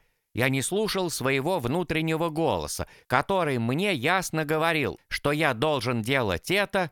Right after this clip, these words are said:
а не это". Так вот, подростковая личность прекрасно может не слушать своего внутреннего голоса. У нее его на самом деле и нет.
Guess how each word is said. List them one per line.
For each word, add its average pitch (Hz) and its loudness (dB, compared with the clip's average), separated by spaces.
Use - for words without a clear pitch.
а 127 6
не 139 0
это". 69 -4
Так 135 -4
вот, 92 -2
подростковая 117 0
личность 123 -2
прекрасно 160 -2
может 151 -2
не 113 0
слушать 156 -2
своего 113 0
внутреннего 120 0
голоса. 85 -2
У 120 2
нее 147 2
его 170 0
на 110 0
самом 147 0
деле 139 0
и 180 0
нет. 87 -4